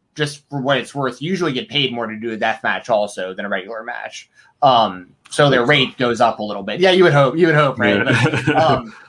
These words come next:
Speaker 1: but I do know for a fact, most of the guys that I've talked to that do both, they do have a higher rate to do the death match. So there's some incentive there to do that too.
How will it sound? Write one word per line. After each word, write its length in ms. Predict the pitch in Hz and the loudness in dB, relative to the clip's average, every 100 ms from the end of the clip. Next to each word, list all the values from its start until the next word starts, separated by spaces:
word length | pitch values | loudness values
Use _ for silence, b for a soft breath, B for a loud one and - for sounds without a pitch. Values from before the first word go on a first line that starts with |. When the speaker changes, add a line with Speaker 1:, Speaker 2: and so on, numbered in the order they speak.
| B | B
Speaker 1:
but 100 | 175 | -2
I 60 | 170 | 0
do 140 | 208 | 0
know 140 | 190 175 | 0 -2
for 140 | 156 | -4
a 60 | - | -2
fact, 340 | 156 143 147 | 0 -2 -2
most 200 | 160 - | -6 -6
of 40 | |
the 80 | 156 | -6
guys 260 | 139 139 131 | -2 -2 -2
that 80 | 131 | -4
I've 160 | 127 | -4
talked 320 | 135 127 123 127 | -4 -4 -6 -10
to 120 | 123 | -8
that 240 | 120 107 | -8 -8
do 340 | 127 127 117 98 _ _ | -10 -8 -8 -14 _ _
both, 560 | 131 131 131 131 - _ | -6 -4 -4 -8 -14 _
they 200 | 135 131 | -4 -4
do 160 | 127 143 | -2 -2
have 200 | 131 120 | 0 -2
a 40 | |
higher 340 | 117 131 117 117 | 0 -2 -2 -4
rate 200 | 117 107 | -6 -8
to 80 | 123 | -10
do 160 | 120 | -10
the 60 | 110 | -6
death 240 | 104 113 110 | -6 -6 -6
match. 300 | 104 98 - | -6 -6 -8
So 260 | 117 107 104 143 | -6 -6 -8 -12
there's 140 | 160 | -4
some 140 | 240 240 | -2 -2
incentive 400 | 156 156 156 147 | -2 0 0 0
there 160 | 143 | -2
to 120 | 127 127 | -2 -4
do 200 | 131 135 | -4 0
that 240 | 120 107 | -2 -4
too. 460 | - 131 117 104 | -4 -2 -2 -8